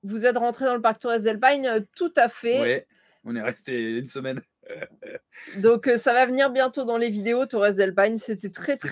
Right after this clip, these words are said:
Speaker 2: c'est qui a
Speaker 1: beau.
Speaker 2: demandé ça ?
Speaker 1: Euh, Chico Fraleno Premium.
Speaker 2: Ok.
Speaker 1: Donc,
Speaker 2: Le pays de la
Speaker 1: euh,
Speaker 2: liberté, mais trop, trop, trop.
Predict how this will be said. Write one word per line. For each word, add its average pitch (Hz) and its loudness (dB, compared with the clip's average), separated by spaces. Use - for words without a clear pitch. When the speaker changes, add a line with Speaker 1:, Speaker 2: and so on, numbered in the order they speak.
Speaker 2:
c'est 233 6
qui 208 6
a - 8
Speaker 1:
beau. 269 8
Speaker 2:
demandé 123 4
ça ? 269 -4
Speaker 1:
Euh, 208 4
Chico 320 -4
Fraleno 214 -6
Premium. 170 -8
Speaker 2:
Ok. 113 -14
Speaker 1:
Donc, 196 6
Speaker 2:
Le 202 6
pays 185 10
de 180 0
la 156 8
Speaker 1:
euh, 156 0
Speaker 2:
liberté, 160 6
mais 143 -4
trop, 196 2
trop, 160 -4
trop. - -16